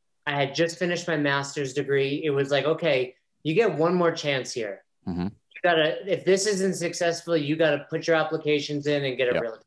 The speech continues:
Speaker 2: Full send. We're going full send here.
Speaker 1: Exactly.
Speaker 2: We're,
Speaker 1: And
Speaker 2: we're
Speaker 1: then
Speaker 2: gonna jump out of the plane, and then hopefully I'll be able to get this parachute buckled in before we hit the ground, right? Like,
Speaker 1: made the decision easier.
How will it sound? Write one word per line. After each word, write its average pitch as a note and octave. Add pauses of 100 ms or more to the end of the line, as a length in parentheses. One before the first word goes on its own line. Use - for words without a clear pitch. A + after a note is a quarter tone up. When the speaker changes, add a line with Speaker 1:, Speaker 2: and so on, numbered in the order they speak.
(220)
Speaker 2:
Full A2+
send. D#2 (260)
We're F#2+
going F#2
full F2+
send C2+
here. - (400)
Speaker 1:
Exactly. B2
Speaker 2:
We're, G#2+
Speaker 1:
And F3+
Speaker 2:
we're -
Speaker 1:
then A2
Speaker 2:
gonna G#2
jump G#2
out G#2
of F2+
the F2+
plane, F#2
and E2+
then E2
hopefully F2
I'll E2
be F2
able E2
to D#2+
get D#2+
this D#2+
parachute D#2+
buckled D2+
in D#2
before D#2
we D2+
hit D#2
the D2
ground, A1+
right? D2+
Like, - (540)
Speaker 1:
made F#3+
the G3+
decision F#3
easier. C#3+